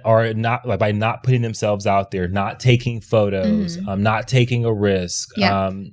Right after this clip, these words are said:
Speaker 2: Just
Speaker 1: not,
Speaker 2: not gonna do it.
Speaker 1: not gonna step out of their
Speaker 2: Not
Speaker 1: comfort
Speaker 2: gonna take your
Speaker 1: zone
Speaker 2: compliments.
Speaker 1: because, right, because of this overwhelming feeling of self-doubt or
Speaker 2: Mm-hmm.
Speaker 1: insecurities and limiting themselves in, in the life that they have, right? And so
Speaker 2: Right.
Speaker 1: to your point,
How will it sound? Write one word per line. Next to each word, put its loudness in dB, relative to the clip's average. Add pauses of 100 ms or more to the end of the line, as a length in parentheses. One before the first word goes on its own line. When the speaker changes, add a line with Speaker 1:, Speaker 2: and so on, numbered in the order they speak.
Speaker 2:
Just -4
Speaker 1:
not, 2
Speaker 2:
not -2
gonna -6
do -4
it. -6
Speaker 1:
not 0
gonna 0
step -2
out 2
of 0
their 0
Speaker 2:
Not 0
Speaker 1:
comfort -10
Speaker 2:
gonna 0
take 2
your 0
Speaker 1:
zone -4
Speaker 2:
compliments. 0
Speaker 1:
because, 0
right, 0
because 0
of -2
this -2 (400)
overwhelming 0
feeling 0
of -2 (240)
self-doubt 0
or 0
Speaker 2:
Mm-hmm. 0
Speaker 1:
insecurities -2 (320)
and -2
limiting 0
themselves -2
in, -10
in -2
the -2
life 0
that -8
they 2
have, -2
right? 2
And -6
so 2
Speaker 2:
Right. -4 (520)
Speaker 1:
to 0
your 0
point, -4